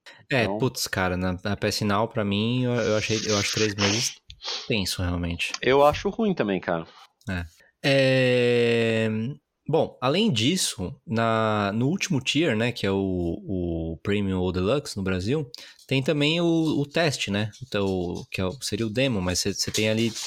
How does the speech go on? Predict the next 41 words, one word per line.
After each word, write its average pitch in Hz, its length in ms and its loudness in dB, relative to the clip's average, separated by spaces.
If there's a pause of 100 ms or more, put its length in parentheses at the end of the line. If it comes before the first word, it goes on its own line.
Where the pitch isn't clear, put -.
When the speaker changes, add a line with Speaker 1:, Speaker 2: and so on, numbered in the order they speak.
(280)
Speaker 1:
participação - 420 -4
especial 92 480 -4
aí 90 140 -2
do, 87 280 -6 (280)
do 107 100 -2
cão. 117 380 -4 (320)
Cê - 180 -2
tem, 139 1300 2
cê - 160 -2
tem 143 260 2
o, 127 460 0
o 120 60 -4
teste 135 400 0
de 123 80 -2
duas 135 240 2
horas 120 380 2
de, 92 260 -2
de, 90 320 -6
de 92 100 -6
jogos 92 400 0
novos, 87 400 -2
né? 101 200 -2 (260)
E 117 60 -4
eles 104 100 0
já 123 80 4
anunciaram 139 560 2
Speaker 2:
Sim. 131 60 -14 (400)
Speaker 1:
alguns 113 360 0
jogos 117 300 2
que - 100 -12
vão, 110 140 0 (100)
bom, 110 140 0
seis 135 320 0
jogos 117 300 0
que 101 100 -10
vão 101 80 0
estar 101 180 -2
presentes 101 460 -2
já 104 140 0
no 104 100 0
lançamento, 101 560 -2